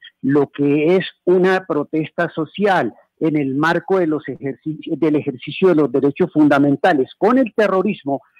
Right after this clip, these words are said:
hay que tener otros instrumentos adicionales que no surgen propiamente de la ley, sino que se derivan siempre del contexto. ¿Cuáles?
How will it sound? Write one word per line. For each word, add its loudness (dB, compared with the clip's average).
hay 0
que -2
tener 0
otros -2
instrumentos 0
adicionales 0
que 0
no 0
surgen 0
propiamente 2
de 4
la 2
ley, 2
sino 0
que -2
se -2
derivan 2
siempre 2
del 2
contexto. -2
¿Cuáles? 0